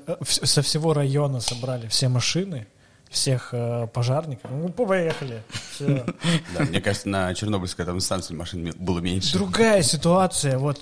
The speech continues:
Speaker 1: знаешь, там, в пятистах метрах от вас, они такие: "Да не, у нас все машины заняты, мы тут все тусуем". И там чувак такой: "Ну что?"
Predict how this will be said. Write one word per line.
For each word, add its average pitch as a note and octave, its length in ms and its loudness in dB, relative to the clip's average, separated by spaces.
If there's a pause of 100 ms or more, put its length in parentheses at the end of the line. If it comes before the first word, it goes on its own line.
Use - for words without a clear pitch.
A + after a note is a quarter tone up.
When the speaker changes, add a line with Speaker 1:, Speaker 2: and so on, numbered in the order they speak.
Speaker 1:
знаешь, D3 420 2
там, A#2 200 -4
в - 100 -8
пятистах D3+ 480 0
метрах C#3 340 -2
от B2 120 -6
вас, A3 240 0
они D3+ 100 -2
такие: D#3+ 220 -2
"Да D#4+ 120 2
не, D#4 160 0
у A3 40 2
нас G3+ 180 6
все A#3 140 4
машины F#3 320 0
заняты, E3 340 0
мы C#3+ 80 6 (100)
тут D3 120 -4 (280)
все F3 200 -4
тусуем". D#3 500 0 (220)
И G3 40 -2
там F#3+ 220 4
чувак F#3 260 -4
такой: B3+ 220 -8
"Ну C4 100 -6
что?" - 640 0